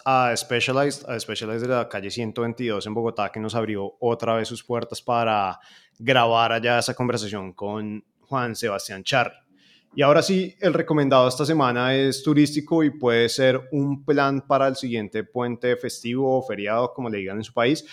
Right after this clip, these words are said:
o para Semana Santa, que ya está a la vuelta de la esquina. Si están en Bogotá, Boyacá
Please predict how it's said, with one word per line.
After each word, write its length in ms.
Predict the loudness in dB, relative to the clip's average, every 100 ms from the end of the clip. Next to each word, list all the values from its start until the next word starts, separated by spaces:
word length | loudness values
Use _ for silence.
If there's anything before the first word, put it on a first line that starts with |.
| -20 -4
o 320 | 8 10 10 8
para 240 | 4 4
Semana 300 | 2 -2 -2
Santa, 380 | -2 -4 -4 -6
que 120 | -4
ya 120 | -4
está 420 | -4 -4 -2 -2 -4 _ 0
a 140 | 2
la 80 | 4
vuelta 560 | 2 0 -2 -2 0 2
de 80 |
la 80 | 2
esquina. 440 | -2 -2 -4 -6 _ _ _ _
Si 200 | -6 0
están 720 | 0 0 2 4 4 0 -8 -20 _
en 300 | 2 2 6
Bogotá, 840 | 6 6 4 4 6 8 6 0 -12 _ -12
Boyacá 920 | -2 2 2 0 -4 0 2 4 2